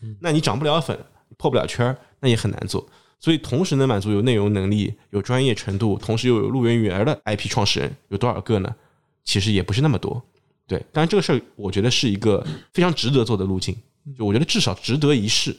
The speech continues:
Speaker 1: 嗯。
Speaker 2: 因为对于你千军万马去拼一点付费流量，在竞价里面去厮杀，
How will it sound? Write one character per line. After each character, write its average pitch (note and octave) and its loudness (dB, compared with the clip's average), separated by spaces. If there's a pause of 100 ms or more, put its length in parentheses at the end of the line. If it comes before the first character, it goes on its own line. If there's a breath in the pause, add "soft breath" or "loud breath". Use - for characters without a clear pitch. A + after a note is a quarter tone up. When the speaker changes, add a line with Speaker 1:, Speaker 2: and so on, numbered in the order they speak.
(160)
Speaker 1:
嗯。 C3+ -16
Speaker 2:
因 C#3+ -2
为 D3 2
对 C#3+ 0
于 A#2+ 2
你 A2+ -2
千 D#3+ 0
军 D#3 2
万 C#3+ 2
马 - -6
去 - 0
拼 - -2
一 C#3 2
点 A2 0
付 - -4
费 B2+ 2
流 F#2+ 0
量， A2+ 0
在 A#2+ -2
竞 C3 2
价 C3 2
里 G#2+ 0
面 G2 -2
去 - -10
厮 - -4
杀， A#2 -4